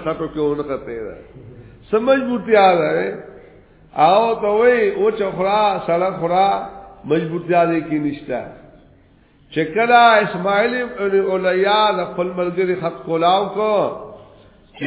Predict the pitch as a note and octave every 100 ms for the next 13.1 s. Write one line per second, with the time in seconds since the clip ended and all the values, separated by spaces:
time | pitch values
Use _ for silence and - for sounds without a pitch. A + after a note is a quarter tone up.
0 | D#3 F#3+ G#3 F#3+ G3+ A#3 G#3+ A3+ A3+ A3+
1 | A3+ A#3 G3+ D#3 B2+ B2+ D3+ - D#3+ D#3+
2 | D#3 D#3 D3 E3+ D#3+ C#3+ C#3+ C#3+ - B2+
3 | A#2+ A2 A#2 G2 D#2+ - - - - -
4 | - - - C#3+ F#3 G3 G#3+ A3 A3+ G3+
5 | - D3+ E3 E3 - C#3+ D3+ E3 F3 F#3
6 | F#3 F#3 F#3 F#3 D#3+ A#2 - - - -
7 | - - D3+ E3 G#3 A3 A#3+ A3+ G#3 F#3
8 | A3+ A#3 A3 F#3+ D#3+ - - - - D#3
9 | F3+ F#3 E3+ E3 D#3+ E3+ - D3 - D3
10 | D3 C3 B2 A2 F2 E2+ - - _ _
11 | _ - - F3 A#3 G#3+ G#3 F#3 F3+ G#3
12 | G#3 G3+ F#3+ E3+ F3 F#3+ F3+ E3+ F#3 G#3+
13 | A3+